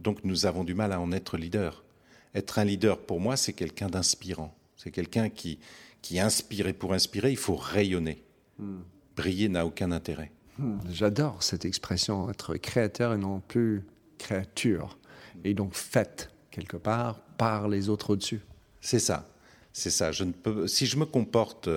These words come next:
Speaker 1: en considérant que quand je rentre chez moi, je suis différent parce que je suis beaucoup plus, euh, ou beaucoup moins,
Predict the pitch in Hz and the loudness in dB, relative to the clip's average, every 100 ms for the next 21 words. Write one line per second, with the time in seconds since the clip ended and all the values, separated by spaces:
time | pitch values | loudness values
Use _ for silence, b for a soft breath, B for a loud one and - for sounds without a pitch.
0 | 71 82 80 - 104 - 98 104 107 104 | 0 -4 -4 -4 -4 -2 0 2 2 0
1 | - 78 67 B B B B - - 113 | -2 -2 -4 B B B B -8 2 2
2 | 90 113 110 104 - 104 104 101 - - | 4 0 2 2 2 2 0 0 -2 -4
3 | 87 85 - 80 85 85 82 - - - | -4 -2 0 0 0 -2 -4 -4 -2 -2
4 | 76 65 B B B - - - - - | -4 -4 B B B -4 -4 -2 -6 -8
5 | 76 - 92 98 - - 69 69 78 85 | -10 -2 0 2 0 0 -2 -6 -8 -2
6 | 76 95 101 95 95 107 113 98 67 | 0 2 2 4 4 4 2 -2 -6